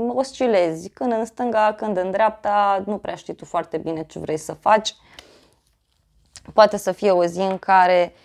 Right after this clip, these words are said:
ești prins între două activități și, uite, ai Eremitul, o legătură cu zodia Fecioară. Cartea, să știi că îți poate vorbi foarte frumos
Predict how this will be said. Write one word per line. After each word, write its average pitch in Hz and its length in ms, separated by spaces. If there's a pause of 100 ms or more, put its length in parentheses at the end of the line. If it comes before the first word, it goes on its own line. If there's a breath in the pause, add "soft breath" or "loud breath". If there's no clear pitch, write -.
(160 soft breath)
ești - 300
prins 202 320
între 185 260
două 175 220
activități 175 840
și, - 80
uite, 240 380
ai 226 380 (360 soft breath)
Eremitul, 214 840 (340)
o 185 100
legătură 196 500
cu 208 120
zodia 190 340
Fecioară. 175 680 (100)
Cartea, 220 500
să 208 120
știi - 180
că - 80
îți 190 140
poate 202 260
vorbi 175 400
foarte 190 640
frumos 165 640